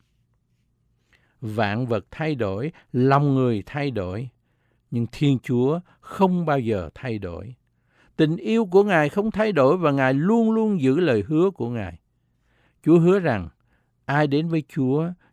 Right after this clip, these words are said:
Chúa không bao giờ bỏ ra ngoài. Chúa hứa ai đến với Ngài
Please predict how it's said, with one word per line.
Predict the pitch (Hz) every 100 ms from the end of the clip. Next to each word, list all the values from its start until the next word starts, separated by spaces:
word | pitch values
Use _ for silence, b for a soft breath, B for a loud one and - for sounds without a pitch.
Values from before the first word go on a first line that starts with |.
| _
Chúa | - 160 208
không | 233 226 185
bao | 175
giờ | 135 123 104
bỏ | 92 90 87 127
ra | 139 117
ngoài. | 101 90 - _ _ _ b b b b
Chúa | 202 220
hứa | 226 269
ai | 196 208
đến | 240
với | 285 262
Ngài | 202 143 117